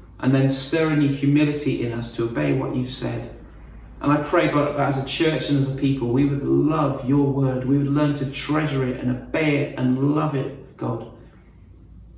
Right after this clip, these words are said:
And I pray that it would lead us to your life, God. And then I pray that we'd be those people that as we learn it and as we hold on to it, we would have you speak to us continually, God.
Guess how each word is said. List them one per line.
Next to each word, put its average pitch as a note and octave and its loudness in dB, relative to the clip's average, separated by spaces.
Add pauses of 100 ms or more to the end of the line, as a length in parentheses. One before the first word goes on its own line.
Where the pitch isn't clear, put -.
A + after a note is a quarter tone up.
(220)
And C#3+ 0
I C3+ 2
pray D3+ 2
that C#3 2
it - 2
would C3 -2
lead B2+ 0
us - -6
to B2+ -2
your B2 2
life, B2 -6
God. A#2+ -10 (1300)
And C#3 2
then C#3+ 6
I C#3 2
pray D#3+ 2
that C3+ 0
we'd D3 4
be C#3 2
those C3+ 2
people C3 0
that A#2+ -2
as C#3+ 0
we C#3 2
learn C3+ 2
it C3+ 0
and B2 0
as B2 -2
we C3 -4
hold C#3 0
on C3 0
to A#2+ -6
it, A#2 -4
we D3 4
would C3 0
have C#3+ -2
you C#3 4
speak - -2
to A2+ -4
us - -12 (200)
continually, B2+ 2
God. - -6